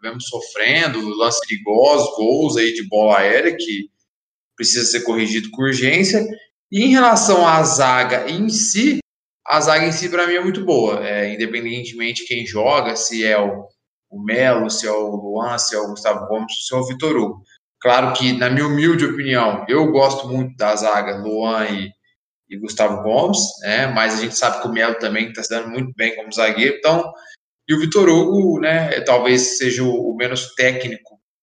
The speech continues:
pra sair jogando, ou coisa do tipo, mas eu, como no papel de zagueiro, zagueiro, ele vai muito bem, ganha muita bola pelo alto, rebate bem a bola, então acho que a gente tá bem servido, né?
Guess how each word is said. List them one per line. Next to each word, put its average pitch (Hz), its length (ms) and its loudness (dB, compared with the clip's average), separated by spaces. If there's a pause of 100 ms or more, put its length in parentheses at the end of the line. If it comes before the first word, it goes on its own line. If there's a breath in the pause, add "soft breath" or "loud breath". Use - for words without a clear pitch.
pra 110 120 -6
sair 110 240 -2
jogando, 123 560 4
ou 120 120 -2
coisa 117 200 -2
do 127 120 -2
tipo, 196 300 -4
mas 208 180 0
eu, 190 540 -2
como 180 180 -2
no 185 140 -2
papel 156 480 2
de 131 80 -2
zagueiro, 127 460 0
zagueiro, 123 420 0
ele 143 120 -4
vai 147 140 2
muito 135 240 -8
bem, 120 320 0 (380 soft breath)
ganha 120 180 2
muita 127 280 -4
bola 117 260 0
pelo 104 300 -2
alto, 120 520 2 (280)
rebate 117 460 0
bem 110 140 -4
a 101 100 -2
bola, 117 600 2 (400 loud breath)
então 151 640 0
acho 151 160 -4
que 151 140 -14
a - 20 -12
gente - 140 -8
tá 151 100 -2
bem 139 180 -6
servido, 110 600 -4
né? 113 180 -6